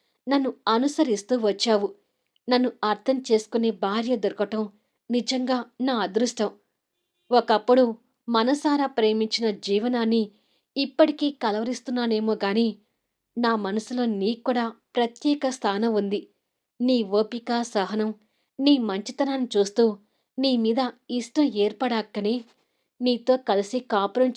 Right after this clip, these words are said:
చేయటం మొదలుపెట్టాను. ఆ జీవనాన్ని తలుచుకుంటూ నిన్ను తక్కువ చేస్తున్నానని ఎప్పుడూ అనుకోకు. అసలు నా జీవితంలోకి నువ్వొచ్చి ఉండకపోతే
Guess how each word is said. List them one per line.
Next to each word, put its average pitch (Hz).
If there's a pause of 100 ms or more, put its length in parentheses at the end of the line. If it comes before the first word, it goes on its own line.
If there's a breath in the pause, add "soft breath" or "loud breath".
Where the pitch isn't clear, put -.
చేయటం 220
మొదలుపెట్టాను. 202 (920)
ఆ 233
జీవనాన్ని 247
తలుచుకుంటూ 208 (400 soft breath)
నిన్ను 262
తక్కువ 254 (140)
చేస్తున్నానని 220 (220)
ఎప్పుడూ 220
అనుకోకు. 202 (680)
అసలు 254
నా 214
జీవితంలోకి 233 (360)
నువ్వొచ్చి 208
ఉండకపోతే 220